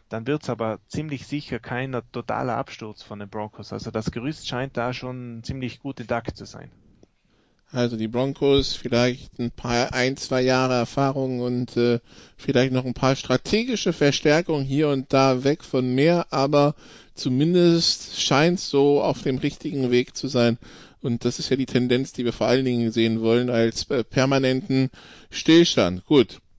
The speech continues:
Speaker 2: so viel also zur A F C und, äh, ja, wir, wir gehen in die N F C und, und machen weiter mit den Verletzungen.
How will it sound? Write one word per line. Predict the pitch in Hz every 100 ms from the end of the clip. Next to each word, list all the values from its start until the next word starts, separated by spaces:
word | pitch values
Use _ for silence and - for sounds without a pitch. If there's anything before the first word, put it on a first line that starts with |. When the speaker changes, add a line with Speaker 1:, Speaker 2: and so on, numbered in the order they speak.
| -
Speaker 2:
so | 135 147
viel | 180 170
also | 170 160 151 156 151
zur | - 143
A | 143
F | 151 156
C | - - 165 175 196 -
und, | 143 147 143 -
äh, | 143 139 139 135
ja, | 139 135 113
wir, | 127 127
wir | 135
gehen | 139 160
in | 160
die | 143
N | 127 151
F | 175
C | - 185 175 175
und, | 170 143 139
und | - 139
machen | 139 151 156 135
weiter | 143 160 160
mit | 147
den | 147
Verletzungen. | 143 135 147 180 170